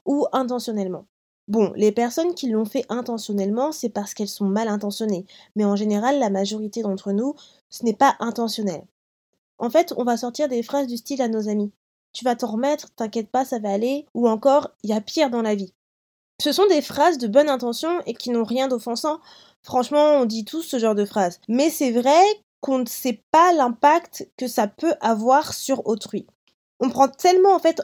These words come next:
à cœur la situation de nos proches et que ça nous rend triste qu'on va faire des commentaires positifs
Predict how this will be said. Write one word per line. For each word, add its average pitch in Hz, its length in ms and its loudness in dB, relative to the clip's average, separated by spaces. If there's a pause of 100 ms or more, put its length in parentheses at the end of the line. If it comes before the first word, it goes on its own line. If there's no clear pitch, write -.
à 247 140 2
cœur 330 320 4
la 254 100 4
situation 247 580 -4
de 269 100 -4
nos 220 160 -2
proches - 640 0 (460)
et 262 120 0
que 285 120 0
ça 277 140 4
nous 262 160 0
rend 247 140 -2 (100)
triste - 640 -8 (340)
qu'on 277 240 0
va 277 140 6
faire 359 300 4
des 269 160 -4
commentaires 262 580 -2
positifs 320 640 -4